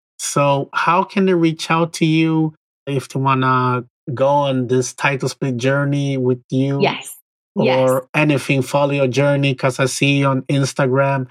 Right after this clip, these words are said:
Speaker 1: showing your properties and your
Speaker 2: <laughs>
Speaker 1: bit, your
Speaker 2: Yeah.
Speaker 1: new project that,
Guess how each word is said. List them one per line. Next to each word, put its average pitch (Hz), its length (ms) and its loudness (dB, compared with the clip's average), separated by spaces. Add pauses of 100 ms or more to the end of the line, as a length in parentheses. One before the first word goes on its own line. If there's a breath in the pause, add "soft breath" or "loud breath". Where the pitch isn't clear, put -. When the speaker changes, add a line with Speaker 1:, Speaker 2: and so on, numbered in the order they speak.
(400)
Speaker 1:
showing 139 480 0
your 131 360 0 (260)
properties 139 1000 -2 (400)
and 131 140 2
your 135 160 2
Speaker 2:
<laughs> 120 100 -2
Speaker 1:
bit, 156 140 2 (100)
your 147 180 2
Speaker 2:
Yeah. 151 100 2
Speaker 1:
new 160 180 4
project 151 720 0
that, 139 180 0